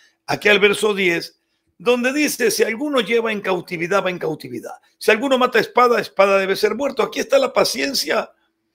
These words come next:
y la fe de los santos. Usted va a ver muchos dragones en la iglesia, muchos dragones en la congregación, muchos dragones en la familia, pero aquí se va a probar, aunque lo puedan vencer con blasfemias, con insultos, que cállate, con lo que usted quiera,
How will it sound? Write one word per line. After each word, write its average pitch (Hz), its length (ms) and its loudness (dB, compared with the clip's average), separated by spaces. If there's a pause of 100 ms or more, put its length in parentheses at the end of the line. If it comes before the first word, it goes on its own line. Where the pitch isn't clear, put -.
(760)
y 180 120 -6
la 160 100 0
fe 208 180 0
de 202 100 4
los 156 140 -2
santos. - 600 -12 (480)
Usted - 260 -2
va 208 80 10
a 202 40 8
ver 214 180 4
muchos 220 480 4
dragones 196 460 2
en 185 120 -4
la 180 80 2
iglesia, 190 460 0
muchos 226 340 2
dragones 196 380 0
en 185 120 -6
la 180 100 -6
congregación, 180 680 -2 (240)
muchos 226 300 2
dragones 190 420 0
en 180 100 -4
la 175 100 -2
familia, 202 560 0 (260)
pero 180 220 4
aquí 262 520 -2
se - 200 0
va 180 120 4
a - 80 0
probar, 180 480 2
aunque 214 440 6
lo 202 200 2
puedan 294 400 4
vencer 208 680 4 (440)
con 190 180 4
blasfemias, 185 600 4
con 185 200 -6
insultos, 185 560 -2
que 170 180 0
cállate, 208 460 4
con 185 120 0
lo 190 120 -2
que 247 80 -8
usted 240 220 -4
quiera, - 260 -6